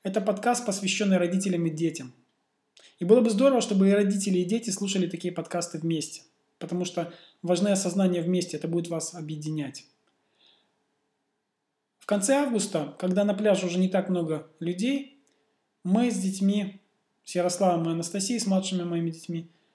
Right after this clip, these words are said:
были на берегу, пляж "Дельфин" в Одессе. Был спокойный день, было всё хорошо, прекрасно. И вдруг я услышал какую-то и увидел потом уже какую-то суету на берегу между двумя детьми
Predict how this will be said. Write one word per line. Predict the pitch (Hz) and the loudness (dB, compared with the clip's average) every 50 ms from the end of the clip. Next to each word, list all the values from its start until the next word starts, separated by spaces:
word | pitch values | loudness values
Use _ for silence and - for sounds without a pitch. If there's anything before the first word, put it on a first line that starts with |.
| _ _ | _ _
были | - 175 190 190 175 165 151 - - - _ _ _ _ _ | -4 0 2 2 2 2 -2 -4 -10 -16 _ _ _ _ _
на | - 165 160 | -4 -2 0
берегу, | 160 170 165 170 175 190 233 269 269 - - - _ _ _ _ | 2 2 2 2 2 0 0 0 -2 -4 -10 -18 _ _ _ _
пляж | - 170 170 160 147 | -4 -2 0 0 0
"Дельфин" | 151 156 151 151 - - 233 240 | -2 -4 -6 -6 -4 -2 -2 0
в | 233 | 0
Одессе. | 220 196 202 208 196 - - 190 190 - _ _ _ _ _ _ _ _ _ _ _ _ _ _ _ _ _ _ | 0 0 0 -2 -2 -4 -6 -8 -10 -12 _ _ _ _ _ _ _ _ _ _ _ _ _ _ _ _ _ _
Был | 160 165 185 220 | -4 0 0 2
спокойный | 208 - - 196 - - 190 180 180 170 | 2 2 0 0 2 2 4 4 2 2
день, | 170 208 254 285 277 269 - 180 | 4 4 6 6 4 4 0 -2
было | 165 185 185 180 | -2 2 2 2
всё | 180 - - - | 2 0 -4 -4
хорошо, | - 175 165 175 170 - - 240 233 | -4 -2 -2 -2 -2 -2 -2 -2 -2
прекрасно. | - 180 160 - 180 190 220 220 - 214 202 190 196 - _ _ _ _ _ _ _ _ - | -4 -6 -4 0 0 2 2 0 0 -2 -4 -4 -6 -8 _ _ _ _ _ _ _ _ -2
И | 190 | 0
вдруг | 180 185 185 240 285 285 - - - - _ _ _ _ _ _ _ - | 0 2 4 4 4 2 2 -2 -10 -18 _ _ _ _ _ _ _ -2
я | 175 190 208 202 180 - - - - _ _ | 2 4 4 4 4 0 -4 -12 -20 _ _
услышал | - 180 - - 220 214 190 202 190 | -4 -4 -2 0 0 0 0 0 -2
какую-то | 190 185 - 196 185 180 - 175 175 175 175 - - _ | -2 -2 -2 -2 -2 0 0 0 0 -2 -4 -12 -14 _
и | - 185 | 2 4
увидел | 185 185 180 190 185 170 165 156 | 4 6 6 6 4 4 2 0
потом | - 151 - 165 156 151 | -2 -4 -4 -4 -4 -4
уже | 143 147 | -6 -6
какую-то | - 175 170 - 190 175 180 170 | -8 -6 -4 -2 -2 -2 -2 -2
суету | - - 185 185 180 - 170 | -2 0 0 0 0 -2 -2
на | 156 156 | -4 -2
берегу | 156 175 180 185 185 196 262 269 | -2 -2 0 0 0 2 2 4
между | 269 247 214 208 190 | 2 2 2 2 0
двумя | 196 208 208 214 208 | 0 2 2 2 0
детьми | 190 190 190 - 208 202 202 202 196 | 0 -2 -2 -2 -2 -2 -2 -2 -6